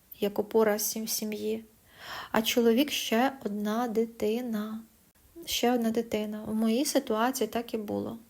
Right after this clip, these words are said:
Сім років життя з ще однією дитиною. Ну, я цей урок пройшла. Пройшла в повній мірі, отримала оцінку в заліковці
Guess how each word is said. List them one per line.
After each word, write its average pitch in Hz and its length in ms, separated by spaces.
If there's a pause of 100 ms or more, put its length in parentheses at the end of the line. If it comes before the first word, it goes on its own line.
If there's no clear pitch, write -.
(360)
Сім 262 360
років 226 380
життя 208 540
з 226 600
ще 220 340
однією 214 640
дитиною. 202 580 (720)
Ну, 220 120
я 226 200
цей 269 240
урок 220 280
пройшла. 214 600
Пройшла 254 600
в 202 60
повній 214 480
мірі, 254 600 (1040)
отримала 214 520
оцінку 220 440
в - 20
заліковці 240 760